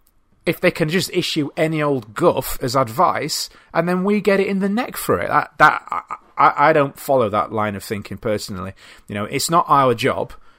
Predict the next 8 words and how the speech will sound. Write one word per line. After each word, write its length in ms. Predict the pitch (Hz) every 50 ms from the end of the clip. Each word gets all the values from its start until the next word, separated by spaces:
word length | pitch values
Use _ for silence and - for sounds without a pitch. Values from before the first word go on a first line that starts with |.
| _ -
as 100 | 117 113
martial 360 | 127 131 131 123 - 131 127
arts 220 | 131 123 - -
instructors 720 | - 107 - - - 107 87 - - - 95 107 - - - - _ _ _ _ _ _ _ _
and, 220 | - 120 113 110
and 180 | - - 113 104
school 400 | - - - - 143 139 135 123
owners 460 | 110 101 92 87 92 101 - - -